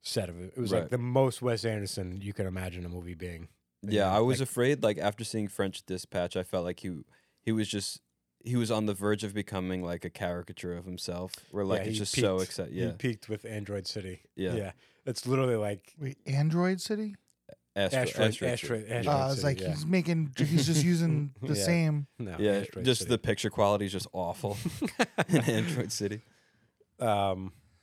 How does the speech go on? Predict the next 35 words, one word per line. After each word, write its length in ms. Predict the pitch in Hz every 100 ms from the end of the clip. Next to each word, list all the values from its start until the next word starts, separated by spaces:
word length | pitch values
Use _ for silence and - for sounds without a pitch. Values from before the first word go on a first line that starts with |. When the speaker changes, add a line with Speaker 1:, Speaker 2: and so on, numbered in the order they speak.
| _ _ _ _ _ _ -
Speaker 1:
is 140 | 120
An-, 180 | 185 247
did 120 | 151
Android, 300 | 208 254 269 -
what 160 | 185
is, 160 | 247 220
did 180 | 165 185
Android 380 | 226 240 254
start, 420 | - - 110 127 113
was 200 | 113 113
like, 100 | 101
s-, 220 | - - -
like 240 | 101 92
Star 320 | - - 104
Wars? 380 | 131 170 185 156 156
Was 200 | 151 120
that 140 | 151 156 - _
the 80 | 139
first 560 | - 139 139 - - -
time 260 | 139 135
Speaker 2:
The 60 | 95
Speaker 1:
that 80 | -
was 260 | 104 101 92
Speaker 2:
droids. 320 | 220 190 139
Speaker 3:
No. 260 | 120 107 107 101
Speaker 1:
The 80 |
droids? 300 | 113 139 143 -
Speaker 3:
No. 680 | 110 104 101 _ _ - 104
Speaker 1:
I 20 |
don't 140 | 104
know 80 | 95
anything 220 | 87 92
about 120 | 82
Star 240 | - 90 82
Wars. 320 | 80 85